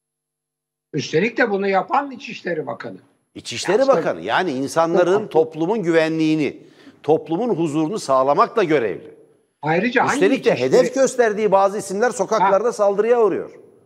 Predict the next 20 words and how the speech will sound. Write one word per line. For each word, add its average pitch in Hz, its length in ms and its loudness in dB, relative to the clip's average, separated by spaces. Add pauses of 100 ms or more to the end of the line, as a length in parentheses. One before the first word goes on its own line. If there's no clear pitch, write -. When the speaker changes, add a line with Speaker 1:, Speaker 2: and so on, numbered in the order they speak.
Speaker 1:
Hangi 240 320 -2
İçişleri 185 580 -8
Bakanı? 190 460 -2 (300)
Hedef 202 380 -2
gösterdiği 165 680 -4
bir 175 120 -2
milletvekili 180 800 -2
sokakta 190 600 0
dövülmüş 240 640 0 (120)
olan 160 380 -2
bir 151 180 -2
İçişleri 139 640 -14
Bakanı. 117 300 -14 (460)
Dehşet 302 460 -2
verici 269 380 -2
bir 180 160 0
durum. 123 240 -8 (440)
Dehşet 208 440 -2
verici. 196 360 -4
Yani 185 420 0